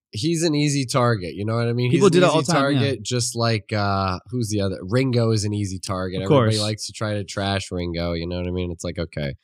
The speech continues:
Speaker 1: these guys are iconic. The songs that they've written are iconic. Their beats are iconic. Their feel is iconic,
Speaker 2: That's the
Speaker 1: right?
Speaker 2: most
Speaker 1: Un-,
Speaker 2: important thing, dude.
Speaker 1: untouchable with those bands. And then, the, yeah, the, like, so many of the parts that they wrote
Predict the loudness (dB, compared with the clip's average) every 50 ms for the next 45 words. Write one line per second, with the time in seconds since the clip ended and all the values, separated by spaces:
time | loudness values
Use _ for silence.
0 | _ _ _ _ _ _ _ 0 0 2 2 4 4 2 2 2 0 -2 -4 -4
1 | -6 -6 -6 -6 -4 -4 -2 -2 -2 -4 -4 -6 _ -8 -8 -4 0 0 2 2
2 | 2 2 0 0 -2 -2 -4 -2 -2 -2 -4 -4 -4 -4 -4 -4 -4 -4 -4 -6
3 | -6 -4 -4 -2 -2 -2 -4 -6 -6 -4 -4 -4 -4 -2 -2 -4 -2 -2 -2 -4
4 | -2 -2 -4 -4 -6 -6 -4 -4 -4 -6 -6 -6 -8 -8 -8 -12 -10 -4 -2 0
5 | 2 2 2 0 0 -2 -6 -10 _ _ _ _ _ _ _ _ _ -4 -4 -2
6 | -2 -2 -2 -4 -4 -4 -4 -4 -2 -2 0 0 2 2 2 2 4 2 2 2
7 | 2 2 2 2 2 2 2 0 0 0 0 -2 -2 0 2 2 2 2 2 0
8 | 0 0 0 0 0 -2 -2 -2 0 0 0 0 -2 0 0 -2 -2 -2 -2 -2
9 | -2 -2 -2 -4 -2 -2 0 0 0 0 -2 _ _ _ _ -2 -2 -2 -2 0
10 | 0 2 2 2 2 0 0 0 0 0 0 -2 -2 -2 0 0 2 2 2 0
11 | 0 0 0 0 0 0 -2 -4 -8 -4 -4 -4 -2 0 2 2 2 0